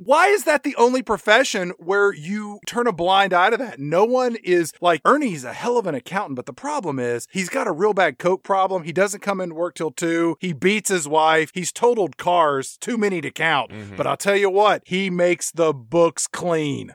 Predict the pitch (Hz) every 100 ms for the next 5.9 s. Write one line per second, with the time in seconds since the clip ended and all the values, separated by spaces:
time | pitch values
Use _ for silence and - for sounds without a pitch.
0 | _ 117 139 139 127 113 107 101 92 -
1 | - 101 104 92 90 127 139 - _ 135
2 | 143 143 175 220 214 180 185 185 - -
3 | 196 208 214 185 156 151 151 135 131 120
4 | 127 143 - 139 151 143 156 143 147 135
5 | 147 139 143 143 151 147 165 147